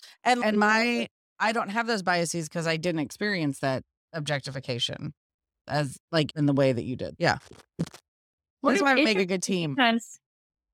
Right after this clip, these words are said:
Speaker 2: one thing I, I did notice is that, like, the, I, I thought, "Oh, the objectification is gonna be really strong," or things like that. But what I discovered is that in those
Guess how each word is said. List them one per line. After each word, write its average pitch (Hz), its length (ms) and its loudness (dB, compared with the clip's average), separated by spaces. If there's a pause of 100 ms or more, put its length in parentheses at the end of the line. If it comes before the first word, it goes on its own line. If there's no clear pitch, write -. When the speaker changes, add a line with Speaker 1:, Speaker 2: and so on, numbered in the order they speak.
(160)
Speaker 2:
one 269 280 4
thing 254 200 4
I, 220 180 4
I 190 60 2
did 233 240 2
notice 180 540 0
is 180 200 -6
that, 175 320 2 (100)
like, 190 380 0 (880)
the, 196 320 -6
I, 262 400 4
I 226 240 4
thought, 180 280 4
"Oh, 190 260 4
the 190 180 0
objectification 190 800 -2
is - 80 -12
gonna 165 220 -4
be 165 180 0
really 160 260 -4
strong," 175 440 -2
or 165 100 -6
things - 260 -6
like 165 120 -8
that. 190 180 0
But 190 120 -4
what 185 140 0
I 180 100 2
discovered 220 600 0
is 185 180 -6
that 165 300 0 (600)
in 294 240 6
those 226 280 4